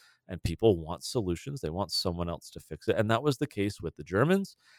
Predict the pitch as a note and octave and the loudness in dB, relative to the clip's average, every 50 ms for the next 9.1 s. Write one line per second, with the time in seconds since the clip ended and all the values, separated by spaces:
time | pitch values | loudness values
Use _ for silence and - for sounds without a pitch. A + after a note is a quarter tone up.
0 | _ _ _ - G#2 G#2 - G#2 F#2+ G2 - - E3+ F#3 G3 D#3 A#2+ G#2 - G#2 | _ _ _ 0 2 2 2 2 2 2 2 2 0 6 10 12 12 12 12 8
1 | G2+ - - - G2 - - - - - C3+ B2 B2 C3 D3+ D3+ C#3+ B2 A2+ G2+ | 4 4 0 -6 -6 -4 -4 -8 -8 -2 8 8 8 10 10 6 4 4 4 4
2 | G#2 G#2+ - _ _ _ _ - G2+ - - F#2 E2+ D#2+ - - E2 E2+ - - | 2 0 -6 _ _ _ _ 6 6 8 8 4 2 2 -2 0 0 0 0 0
3 | E2+ D#2+ E2 E2+ - _ _ _ _ _ - - - - - B2 A2 A2 A2 A2 | -2 -2 -2 -2 -6 _ _ _ _ _ -2 0 0 2 8 10 12 12 12 12
4 | A#2+ A#2 A2+ A2 A2 - _ _ _ _ _ - F#2 F#2+ G2 G#2 G#2+ F#2+ A2 G#2+ | 10 8 8 6 2 -8 _ _ _ _ _ 4 6 8 8 8 8 8 6 4
5 | G2+ G2+ - - F#2+ F#2 F2+ F2+ F2+ F#2 - _ A#2 B2+ D3+ D3 - - F#2 D#2+ | 4 2 -2 -4 -4 -2 -2 -2 -4 -6 -6 _ 6 6 6 6 4 0 -4 -4
6 | D2 C2 - - F2+ F#2 - - - G2+ G2 - B2+ A2+ - - F#2 E2+ E2+ F#2 | -4 -6 -10 -10 -10 -10 -4 -2 -2 0 2 2 2 2 2 2 2 2 4 4
7 | F#2+ F2 F2 G2+ B2+ - - - G#2 F2 E2 - F2 D#2+ D2+ D2 D2+ G2+ G2+ F2+ | 2 0 2 2 4 4 2 0 -2 -6 -4 -6 -8 -8 -8 -10 -10 -10 -12 -4
8 | - G2 F#2 F#2+ G2+ G2 - - G2 - - - - G#2+ C3 B2+ G2+ E2 D#2 D2+ | -4 -2 -2 -2 -4 -6 -8 -12 -14 -14 -10 -4 0 2 2 2 0 -4 -8 -14
9 | D2 D2 | -16 -18